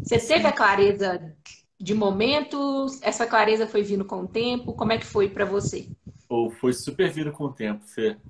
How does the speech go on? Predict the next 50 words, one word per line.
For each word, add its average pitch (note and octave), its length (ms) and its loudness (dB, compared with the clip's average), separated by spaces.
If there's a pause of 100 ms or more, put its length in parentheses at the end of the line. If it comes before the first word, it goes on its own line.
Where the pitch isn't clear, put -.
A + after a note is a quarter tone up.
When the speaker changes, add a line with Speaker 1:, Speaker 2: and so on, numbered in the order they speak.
(120)
Speaker 2:
Na A2+ 160 -6
real, C3 300 2
antes - 260 -8
de F#3 80 -6
eu, D#3+ 180 -4
de C3+ 80 -8
eu C3 80 -6
ter C#3+ 120 -6
a C3 80 -2
pira C3 340 -8
que - 80 -12
ia C3 60 -10
ser - 140 -14
educação A#2+ 500 -10
no B2+ 40 -12
caminho, A#2+ 600 -14 (560)
eu A2 100 -4
achava B2 480 -6
que C3 640 -8
meu B2+ 120 -10
caminho B2+ 320 -10
ia C3 80 -4
ser C3+ 200 -6
muito C#3+ 280 -12
mais C#3+ 240 -2
ligado C3 520 -4
a, A#2+ 440 -6 (600)
a A#2 140 -14
empreendedorismo C3 540 -6
social, A2 400 -6
sabe? G#2+ 300 -10
A - 20 -10
negócios A2+ 440 -12
sociais, A2 600 -8
a G#2+ 80 -8
desenvolver A2 360 -10
algum A#2 160 -10
negócio A2+ 480 -6
mais. A#2 380 -12 (180)
É A2+ 40 -8
lógico D3+ 200 -2
que D#3+ 60 -6
a - 40 -4
educação D3 420 -8
tá E3 200 2
dentro C#3+ 320 -6
do C3 140 -8
âmbito B2 220 -10
social, G#2+ 560 -10
né? G#2+ 100 -14